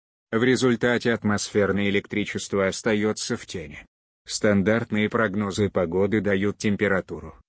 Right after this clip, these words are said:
давление, ветер и влажность, но не статическое атмосферное поле, хотя его можно измерить простым полевым датчиком. Зачем его измерять? У нас уже есть модели. Сеть молний,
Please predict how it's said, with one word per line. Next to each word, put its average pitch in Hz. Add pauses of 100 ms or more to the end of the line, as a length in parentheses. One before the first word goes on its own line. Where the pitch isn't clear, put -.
(120)
давление, 101 (200)
ветер 110
и 113
влажность, 95 (200)
но 131
не 139
статическое 107
атмосферное 98
поле, 92 (200)
хотя 123
его 110
можно 104
измерить 104
простым 190
полевым 104
датчиком. 87 (720)
Зачем 123
его 123
измерять? 107 (680)
У 110
нас 110
уже 113
есть 107
модели. 82 (380)
Сеть 110
молний, 113